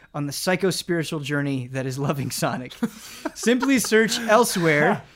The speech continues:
on the podcast <laughs> app or go to elsewhereshows dot com, where you can also see pixel art from the games of this other world. Uh, and so, <laughs> for,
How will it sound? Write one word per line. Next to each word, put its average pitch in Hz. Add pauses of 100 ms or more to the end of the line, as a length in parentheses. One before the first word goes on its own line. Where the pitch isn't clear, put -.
(280)
on 170
the 165
podcast 185
<laughs> -
app 170
or 165
go 185 (220)
to -
elsewhereshows 185
dot 160
com, 165 (220)
where 139
you 131
can 127
also 143
see 131
pixel -
art 135 (280)
from -
the 123
games 131 (240)
of 123
this 123
other 156
world. 143 (360)
Uh, 139
and 147
so, 190 (340)
<laughs> -
for, 180